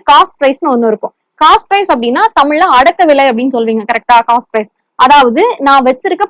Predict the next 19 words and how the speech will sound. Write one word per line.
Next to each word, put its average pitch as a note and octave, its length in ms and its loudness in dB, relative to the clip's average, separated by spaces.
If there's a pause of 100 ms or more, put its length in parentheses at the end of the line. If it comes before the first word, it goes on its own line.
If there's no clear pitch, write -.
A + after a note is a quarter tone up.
பொருளோட D4 380 2 (100)
விலை, A3+ 160 2 (100)
இல்ல C#4 120 0 (120)
நான் C#4+ 140 2
அந்த A#3+ 180 -2
பொருளை D#4 260 2 (140)
வாங்கினதோட C#4+ 560 0 (100)
விலை A#3 240 2
அப்படிங்கறதான் A#3 600 -2
காஸ்ட் A#3+ 240 0
பிரைஸ், G3 280 -12
ஓகேவா? A3+ 240 -4 (400)
ஓகே, G#3 180 -6 (380)
அடுத்தது D4 260 0 (100)
செல்லிங் C4+ 260 2
பிரைஸ். G3+ 200 -4 (180)
செல்லிங் G4+ 320 2
பிரைஸ் F#4+ 200 0
அப்படின்னா A#3 300 -2